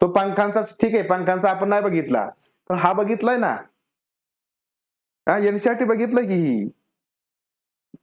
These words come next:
लक्षात ठेवा, एनसीईआरटीच्या बाहेरचा एकही प्रश्न नाही. आपण जे घेतलेत ना, ह्याच्यातले दोन तीन प्रश्न आपण सोडून द्या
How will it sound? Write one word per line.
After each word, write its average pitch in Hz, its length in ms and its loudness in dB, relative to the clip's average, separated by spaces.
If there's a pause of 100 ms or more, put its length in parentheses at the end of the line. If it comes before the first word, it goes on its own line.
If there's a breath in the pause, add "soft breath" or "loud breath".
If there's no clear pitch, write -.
(120)
लक्षात 233 280 0
ठेवा, 240 240 0
एनसीईआरटीच्या 226 560 0
बाहेरचा 226 280 -2
एकही 226 260 0
प्रश्न 226 320 2
नाही. 202 140 2
आपण 208 180 0
जे 220 80 2
घेतलेत 214 380 0
ना, 233 80 2
ह्याच्यातले 196 380 0
दोन 202 200 0
तीन 202 180 0
प्रश्न 202 240 0
आपण 196 200 0
सोडून 202 360 0
द्या 170 140 2